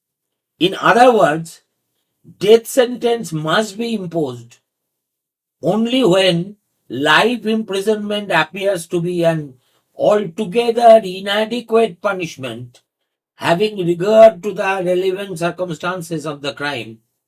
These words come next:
and provided, and only provided, the option to impose sentence of imprisonment for life cannot be conscientiously exercised, having regard to the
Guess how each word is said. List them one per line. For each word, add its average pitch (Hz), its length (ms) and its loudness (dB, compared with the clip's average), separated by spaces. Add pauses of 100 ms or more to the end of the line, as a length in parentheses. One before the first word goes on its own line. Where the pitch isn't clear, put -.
(500)
and 165 340 -2
provided, 220 600 4 (340)
and 226 160 0 (220)
only 269 280 2 (120)
provided, 156 600 0 (560)
the 139 120 0 (100)
option 226 460 -2
to 214 80 -6
impose 180 500 -4 (160)
sentence 170 480 -6 (100)
of 143 60 -6 (420)
imprisonment 214 1000 0
for 190 100 0 (180)
life 131 260 -2 (560)
cannot 202 440 2 (140)
be 220 80 -2 (140)
conscientiously 180 1200 -4 (380)
exercised, 147 960 -4 (340)
having 180 360 0 (160)
regard 170 380 0
to 180 100 -6
the 165 140 -4